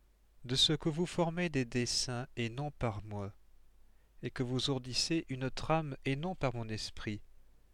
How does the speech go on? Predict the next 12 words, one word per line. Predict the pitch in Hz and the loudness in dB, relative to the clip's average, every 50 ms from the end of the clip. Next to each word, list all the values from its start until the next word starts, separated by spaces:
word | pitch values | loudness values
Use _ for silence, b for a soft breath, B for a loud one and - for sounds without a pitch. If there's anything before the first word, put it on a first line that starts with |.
| - - - - - - - - | -20 -20 -20 -20 -20 -12 -6 -6
afin | 120 - - - 143 139 | -6 -2 0 0 0 2
d'ajouter | 147 151 143 - 165 165 - - - 139 131 | 4 2 2 2 0 -4 -4 0 0 0 0
péché | - - - 131 123 - - - - 117 101 - - | 0 0 -2 0 0 0 0 0 -2 -4 -4 -4 -4
à | 107 | -6
péché. | - - 113 101 - - - - 95 98 - - - - - - - - _ - - - B B B | -4 -4 -4 -4 -4 -4 -4 -6 -6 -8 -10 -14 -20 -20 -20 -20 -20 -20 _ -20 -20 -20 B B B
Vous | 139 131 170 175 | 0 0 0 0
qui | - - 175 | 2 0 2
marchez | 156 160 147 - - - 190 190 | 4 4 4 4 2 2 2 0
pour | - - 160 143 | 0 0 0 2
descendre | 131 135 135 - - - 165 160 151 - - | 4 4 4 4 2 2 0 -2 -2 -2 -4
en | 131 120 | -4 -2
Égypte | 123 123 117 - - - 120 - - - - | -2 -2 -2 -2 -4 -4 -6 -6 -8 -6 -4